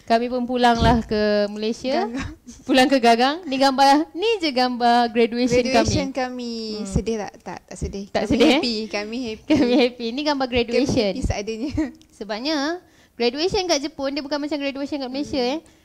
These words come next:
Speaker 1: Graduation dia, majlis dia tak sampai sejam kot.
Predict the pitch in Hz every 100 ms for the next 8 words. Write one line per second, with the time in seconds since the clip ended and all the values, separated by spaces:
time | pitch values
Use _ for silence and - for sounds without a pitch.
0 | _ 233 254 294 339 392 320 339 359 370
1 | 381 320 _ - 285 285 311 330 320 277
2 | 269 294 320 - 220 226 247 240 254